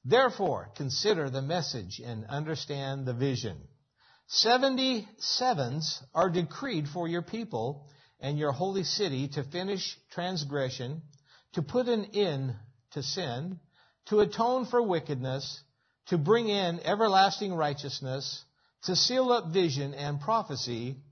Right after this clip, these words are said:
and to anoint the most holy. Know and understand this.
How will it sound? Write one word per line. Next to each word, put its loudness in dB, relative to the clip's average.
and -2
to -2
anoint -4
the -2
most -2
holy. -4
Know 6
and 0
understand -2
this. -2